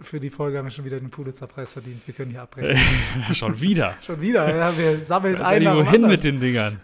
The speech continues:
Speaker 1: Bald steht hier der ganze Raum voll. Also es ist wirklich
Speaker 2: <laughs>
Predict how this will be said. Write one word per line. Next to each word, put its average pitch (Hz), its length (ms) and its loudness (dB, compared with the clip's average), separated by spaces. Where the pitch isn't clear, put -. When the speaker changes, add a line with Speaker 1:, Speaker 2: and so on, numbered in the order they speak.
Speaker 1:
Bald 165 180 -4
steht 190 180 -2
hier 190 80 2
der 185 100 2
ganze 185 320 -2
Raum 214 300 0
voll. 139 320 -4
Also 143 320 -4
es 151 160 -4
ist 151 100 -10
wirklich 160 400 -8
Speaker 2:
<laughs> 170 80 2